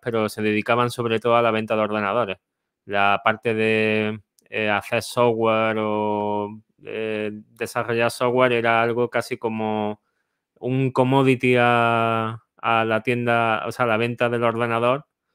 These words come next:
eh, que ya que tenían la, la venta del hardware, pues entonces le, le proveían del software.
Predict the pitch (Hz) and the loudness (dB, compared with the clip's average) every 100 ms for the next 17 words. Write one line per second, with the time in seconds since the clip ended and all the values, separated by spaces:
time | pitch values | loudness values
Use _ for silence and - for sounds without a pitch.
0 | _ _ _ _ - 107 107 104 104 104 | _ _ _ _ -6 -4 0 0 0 2
1 | 113 113 113 117 113 113 113 113 113 110 | 0 2 -2 -2 0 0 0 0 0 2
2 | 110 110 110 110 113 117 113 113 110 - | 2 2 0 0 0 0 -2 -2 -4 0
3 | 127 123 127 135 139 117 107 110 - 113 | 0 2 0 -2 -6 -10 -6 -6 -4 -4
4 | 110 107 104 101 110 104 104 110 107 104 | -2 -2 -2 -4 -2 0 0 0 -2 -6
5 | 101 131 - 107 | -6 -8 -6 -12